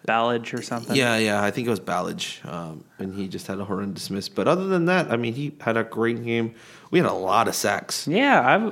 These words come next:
Speaker 1: I, I was surprised. Four sacks,
Speaker 2: Yeah.
Speaker 1: and the team that leads the country in the sacks had none.
Speaker 2: Yep.
Speaker 1: So, a sack from Cragen, Saffel, Trevor Kelly, and Todd Barr.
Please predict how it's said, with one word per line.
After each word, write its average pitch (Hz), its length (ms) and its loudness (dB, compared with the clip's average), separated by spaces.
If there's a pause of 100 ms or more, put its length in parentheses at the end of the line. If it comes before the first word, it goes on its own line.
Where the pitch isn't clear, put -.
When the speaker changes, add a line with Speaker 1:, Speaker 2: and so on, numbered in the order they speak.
Speaker 1:
I, 160 100 4
I - 20 6
was 269 220 2
surprised. 240 640 2
Four 160 240 2
sacks, 180 640 0
Speaker 2:
Yeah. 123 160 4
Speaker 1:
and 135 260 0
the 139 200 0
team 175 340 0
that 131 220 0
leads 160 400 0
the 123 160 -2
country 127 420 0
in 120 60 -2
the 117 80 -4
sacks 120 360 -2
had 120 240 -2
none. 135 300 0 (300)
Speaker 2:
Yep. 113 280 -2 (380)
Speaker 1:
So, 117 420 -2 (640)
a - 80 -6
sack 123 320 0
from 123 160 -10
Cragen, 180 880 2 (140)
Saffel, 170 800 4 (380)
Trevor 143 300 2
Kelly, 151 480 6
and 120 120 0
Todd 131 280 2
Barr. 147 360 2